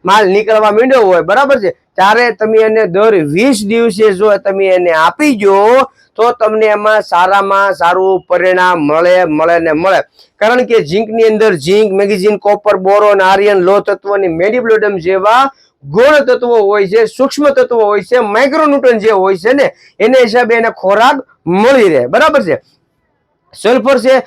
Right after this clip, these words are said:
તો એક મૂળીય નાનું એવું હળવું ફૂગનાશક તત્વ પણ થઈ જાય છે. જમીનજન્ય કોઈ પાણી ખરાબ હોય, મોળું હોય, ભાંભળું હોય,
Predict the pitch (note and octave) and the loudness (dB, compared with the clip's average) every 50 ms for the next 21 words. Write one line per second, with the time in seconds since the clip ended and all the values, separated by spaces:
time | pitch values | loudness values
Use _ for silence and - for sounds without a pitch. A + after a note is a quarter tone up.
0 | _ _ _ - A#3 A#3 B3 B3 G3 F#3 F#3 F#3+ G#3+ A#3+ B3+ B3 A3+ A3 A3+ A#3+ | _ _ _ 0 2 4 4 2 2 0 0 2 2 2 2 2 2 2 2 2
1 | A#3+ A#3+ A#3+ A#3+ A#3+ G#3 F#3 G3 A3 B3 A#3+ - - G#3 G#3+ A3 A#3+ A#3 G3 A#3 | 2 2 4 4 4 2 2 2 2 2 0 -2 -4 -4 -4 -2 -4 -4 -4 -4
2 | A#3 - - A3+ A3 - B3+ C4+ C#4 B3 - C#4 C#4 G#3 C4+ C4+ C4+ C#4 C#4 C#4 | -6 -6 -6 -8 -6 -2 0 0 0 0 0 -2 -2 0 -2 -2 0 0 0 0
3 | A#3+ A3+ C#4+ C#4+ C#4+ C#4 - - _ _ _ - D3 C#3+ D#3 D3 C3+ C#3+ G#3 A3+ | 0 0 0 0 0 0 -2 -6 _ _ _ -16 -14 -14 -12 -8 -4 -2 0 2
4 | C4 C#4 B3+ F#3 A3+ B3 A#3+ B3 B3 B3+ B3 B3 G#3+ - A3+ A#3 A#3 A3+ A3 - | 2 2 2 0 0 0 2 2 2 2 0 0 0 0 0 0 0 -2 -2 0
5 | G#3 G#3+ A#3 A3+ G#3 G3+ A3 A3+ A3 G#3 E3+ E3 F#3+ G#3+ A3+ A#3 A3 G#3+ G#3+ A3 | 0 0 0 0 0 0 0 2 2 0 0 -2 0 2 2 2 2 2 2 2
6 | A3 G3+ C#3+ E3+ F#3+ A3 A3 A#3 B3 B3 A#3 G#3+ G#3+ A3 A3 G#3+ | 0 0 0 -2 -2 0 0 0 0 0 2 2 2 2 0 0